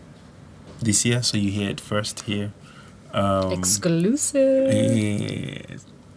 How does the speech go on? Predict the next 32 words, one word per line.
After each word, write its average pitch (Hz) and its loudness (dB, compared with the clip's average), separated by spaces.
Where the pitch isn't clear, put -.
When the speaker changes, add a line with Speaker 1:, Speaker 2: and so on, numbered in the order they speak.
Speaker 1:
Yeah, 143 10
it's, - 4
I - 2
mean, 143 10
that 139 8
deal 131 8
has 117 4
taught 135 4
me 120 8
a 110 6
lot 107 4
about 104 2
business 104 0
and 101 2
getting 107 4
to 110 0
understand 104 0
the 101 0
running 104 0
around 101 -2
of - -8
the 107 -4
game 98 -2
and 101 0
relationship, 107 2
the 101 0
importance 101 0
of 104 -2
relationships 104 -2
in 107 0
this 104 -4
industry. 107 -2